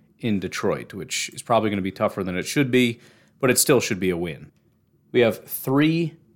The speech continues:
home games in January and December. Now, I know we refuse to lean on A J Dillon, but if we just do that,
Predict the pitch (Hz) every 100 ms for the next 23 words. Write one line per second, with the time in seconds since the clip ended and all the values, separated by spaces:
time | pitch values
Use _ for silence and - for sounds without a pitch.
0 | _ _ 147 151 139 107 101 98 - -
1 | 104 92 98 104 117 120 120 117 113 -
2 | 104 92 92 - 92 78 - - _ _
3 | _ _ 101 110 123 139 135 120 110 107
4 | 101 156 143 139 123 123 113 107 104 98
5 | 90 101 90 87 104 104 160 143 120 120
6 | - 127 98 87 101 135